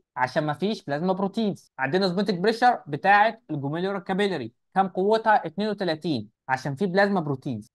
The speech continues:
ايه ده؟ الارقام دي بتتحفظ؟ للاسف حفظ بحت. عندنا هيدروستاتيك بريشر بتاعت البومنز كبسول، كام قوتها؟ تمنتاشر. حفظ، كله حفظ في حفظ. وان جينا كده على الصوره ديت و-، وراسم لك هنا بومنز كبسول، وراسم لك هنا الجلوميرولس،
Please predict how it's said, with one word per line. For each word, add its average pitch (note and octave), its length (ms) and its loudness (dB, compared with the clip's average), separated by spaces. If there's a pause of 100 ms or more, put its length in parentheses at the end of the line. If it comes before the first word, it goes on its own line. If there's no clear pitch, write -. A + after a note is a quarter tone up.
ايه G3 60 0
ده؟ G3+ 100 2
الارقام F#3 380 2
دي G3+ 80 2
بتتحفظ؟ A3 560 -4
للاسف E3 520 -4
حفظ E3+ 300 -6
بحت. C3+ 340 0 (160)
عندنا E3 300 0
هيدروستاتيك F#3 480 0
بريشر A3+ 240 2
بتاعت E3+ 320 -2
البومنز G#3 340 0
كبسول، - 480 0 (360)
كام G3+ 180 4
قوتها؟ A3 420 2
تمنتاشر. E3+ 720 -2
حفظ، G#3+ 400 -6
كله A#3 240 0
حفظ G#3 260 -2
في F3+ 100 -8
حفظ. B2 240 -4 (120)
وان E3+ 240 2
جينا A#3 200 2
كده A#3 200 2
على A#3 180 8
الصوره A3 300 -2
ديت A#3 400 -4 (120)
و-، - 40 -6 (120)
وراسم D#3 400 0
لك G#3+ 180 -2
هنا A3 140 -2
بومنز G#3+ 300 -2
كبسول، G#3+ 480 -4
وراسم D#3 360 -4
لك G#3 200 -6
هنا G3+ 360 0
الجلوميرولس، F#3+ 960 0